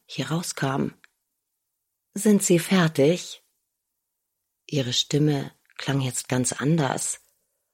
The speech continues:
heiser und herausfordernd.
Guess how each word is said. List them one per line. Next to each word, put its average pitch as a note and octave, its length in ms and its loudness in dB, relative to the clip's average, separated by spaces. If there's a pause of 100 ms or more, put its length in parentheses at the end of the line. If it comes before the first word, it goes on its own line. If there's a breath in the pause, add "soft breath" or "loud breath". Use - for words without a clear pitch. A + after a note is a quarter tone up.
(140)
heiser C#3+ 800 0
und D3 240 -2
herausfordernd. D3 1200 -2